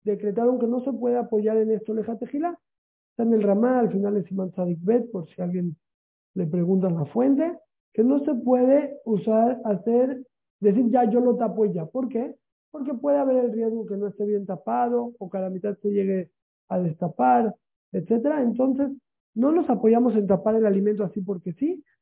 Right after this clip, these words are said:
se necesitan otras condiciones como voy a hablar. Tercera, tercera permisión que existe es alimentos en seco. Hay, hay opiniones importantes que cuando el alimento es seco, por ejemplo, un pollo al horno o unas jalot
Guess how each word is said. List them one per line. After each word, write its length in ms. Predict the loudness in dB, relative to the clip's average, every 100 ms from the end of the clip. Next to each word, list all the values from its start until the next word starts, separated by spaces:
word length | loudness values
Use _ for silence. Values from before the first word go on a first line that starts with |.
| _
se 100 | -2
necesitan 480 | 0 0 0 0 0
otras 240 | 0 -2
condiciones 540 | -2 -4 -2 -2 -2 -2
como 200 | -2 0
voy 140 | 2
a 60 | 2
hablar. 260 | 0 -6 -10 _ _ _ _ -4
Tercera, 560 | -2 0 -2 -2 -2 -6 -8 -16 _ _ _ _ _ _ _ _
tercera 440 | 0 0 2 0 2
permisión 460 | 0 2 0 -2
que 80 | -4
existe 520 | -6 -6 -4 -4 -4 -10 -18 -14 0
es 260 | 4 4 4
alimentos 520 | 4 6 4 4 0
en 140 | -2
seco. 400 | -2 0 -2 -4 -2
Hay, 340 | 0 2 0 -4 -4
hay 160 | 0
opiniones 640 | 0 0 0 2 2 -2 -4
importantes 720 | -4 -6 -4 -2 0 0 -2 -6 _ _ _ _ -2
que 240 | 2 2
cuando 240 | 4 6 6
el 80 |
alimento 400 | 6 6 4 2
es 80 | -2 0
seco, 280 | 0 0
por 160 | 0 0
ejemplo, 320 | -2 0 0
un 280 | 0 -4 -6
pollo 280 | 0 2 2
al 120 | 2
horno 400 | 0 0 -4 -6 _ _ _ -4
o 80 | 0
unas 260 | 0 0
jalot 480 | -2 -2 0 0 -4